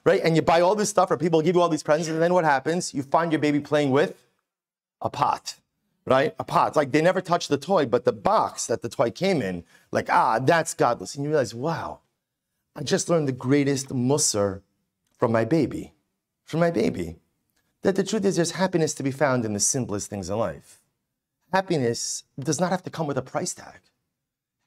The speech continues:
Happiness does not have to come with some brand new dramatic experience that no one else has had.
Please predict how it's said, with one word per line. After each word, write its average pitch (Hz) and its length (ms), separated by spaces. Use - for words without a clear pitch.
Happiness 185 420
does 127 220
not 170 160
have - 160
to - 80
come 98 560
with 127 120
some 127 300
brand 135 400
new 160 140
dramatic 131 500
experience 127 600
that - 180
no 123 160
one 127 160
else 101 240
has 101 140
had. 147 320